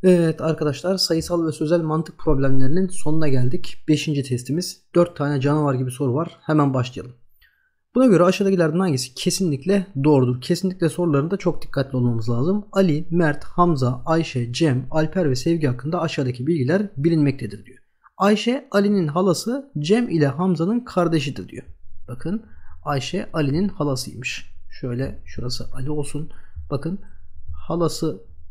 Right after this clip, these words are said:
kimmiş arkadaşlar? Ayşe'ymiş. Cem ile Hamza'nın da kardeşiymiş arkadaşlar. Cem ile Hamza. Onları da bu şekilde yazalım arkadaşlar. Tamam.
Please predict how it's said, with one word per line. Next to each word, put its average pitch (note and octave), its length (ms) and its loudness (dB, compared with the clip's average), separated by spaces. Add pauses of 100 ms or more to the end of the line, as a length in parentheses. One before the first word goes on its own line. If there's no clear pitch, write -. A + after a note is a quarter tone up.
(140)
kimmiş D3 360 -2
arkadaşlar? B2+ 720 -6 (600)
Ayşe'ymiş. - 760 -8 (2250)
Cem G3+ 260 4
ile G3 80 2
Hamza'nın F#3 440 0
da F3 100 2
kardeşiymiş D#3 640 -2
arkadaşlar. - 580 -12 (400)
Cem C#3+ 300 -2
ile E3 340 -4 (260)
Hamza. C3 440 -8 (140)
Onları C3+ 280 -2
da E3 120 -2
bu D#3+ 40 -4
şekilde B2+ 320 -2
yazalım - 340 -8
arkadaşlar. - 600 -8 (240)
Tamam. - 320 -6